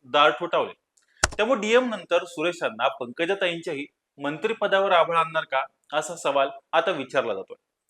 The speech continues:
डीएमच्या मागे लागायला आज सदस्य यांच्याकडे वाल्मिक कराड हे महत्वाचं कारण होतं, कारण या कराडनं सुरेश अण्णांच्या मतदारसंघात म्हणजे लक्ष घालायला सुरुवात केली होती. अगदी त्याचप्रमाणे पंकजा मुंडेंच्या मागे लागायलाही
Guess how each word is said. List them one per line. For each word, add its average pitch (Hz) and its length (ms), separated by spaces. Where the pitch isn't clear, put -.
डीएमच्या 233 380
मागे 226 280
लागायला 175 380
आज 131 200
सदस्य 180 440
यांच्याकडे 139 380
वाल्मिक 135 480
कराड 170 220
हे 220 60
महत्वाचं 196 520
कारण 180 300
होतं, - 160
कारण 175 260
या 247 100
कराडनं 220 540
सुरेश 190 420
अण्णांच्या 180 400
मतदारसंघात 143 600
म्हणजे 135 240
लक्ष 139 220
घालायला 180 320
सुरुवात 160 320
केली 101 200
होती. - 180
अगदी 147 220
त्याचप्रमाणे 190 580
पंकजा 208 360
मुंडेंच्या 214 440
मागे 180 300
लागायलाही 160 440